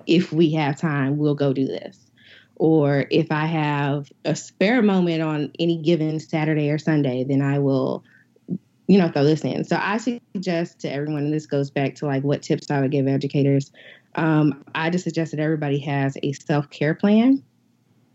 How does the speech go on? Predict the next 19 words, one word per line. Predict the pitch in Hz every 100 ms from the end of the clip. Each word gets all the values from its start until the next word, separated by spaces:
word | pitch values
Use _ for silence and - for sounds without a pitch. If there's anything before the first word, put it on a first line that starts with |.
| _ _ - - _ _ _ _
And | 170 185 175 156 139 156
in | 185
that | 185 180 -
plan, | 190 185 180 175
you | 156 160 170
think | 165 160
about | 160 151 139
what | 147 -
you're | 156
going | 151 156
to | 151
do | 151 156
for | - 147
yourself | 147 147 - 139 139
daily, | 143 143 175 190 220 247 _ _ _ _ _ _ _ _ _ - 151
weekly, | 170 175 170 170 170 -
and | 165 165 156
monthly. | 156 147 - - - 214 _ _ _ _ _ _ _ _ 147
And | 156 151 151 147 143 139 143